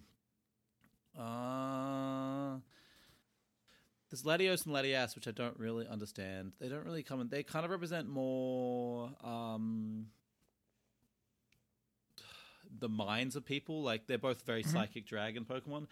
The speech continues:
Speaker 1: But the weird thing is, is they, there's a, there's a, there's a movie about them where they become human. Like, there's a girl in it, and then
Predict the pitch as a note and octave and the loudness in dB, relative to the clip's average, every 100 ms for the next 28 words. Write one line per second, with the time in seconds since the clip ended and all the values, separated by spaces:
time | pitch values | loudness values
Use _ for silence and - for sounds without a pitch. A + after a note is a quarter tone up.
0 | - - A#2 B2+ D#3+ D#3+ D3+ C3 C3 B2+ | -12 -8 -4 2 2 2 2 0 -2 -2
1 | C3+ B2+ B2+ C3 A#2+ A#2+ A#2 A2+ A2+ A#2 | 0 0 0 -2 2 0 0 -4 -6 -4
2 | A2+ B2 B2 A2+ G#2+ G2+ G2+ G#2 F#2+ - | -2 0 2 0 0 -2 -2 -2 -4 -4
3 | G#2 F#2+ - F#2 F2+ F#2 _ _ _ _ | -6 -6 -8 -8 -8 -12 _ _ _ _
4 | _ _ - - - _ - B2 A#2 - | _ _ -18 -18 -18 _ -4 -2 -2 -8
5 | - B2 A#2+ - D3+ D3 C#3 C3 C#3 B2 | -6 0 0 4 6 8 8 6 4 2
6 | A#2+ B2 C3 B2 B2 A#2+ A#2 | 0 -2 -4 -2 0 0 -2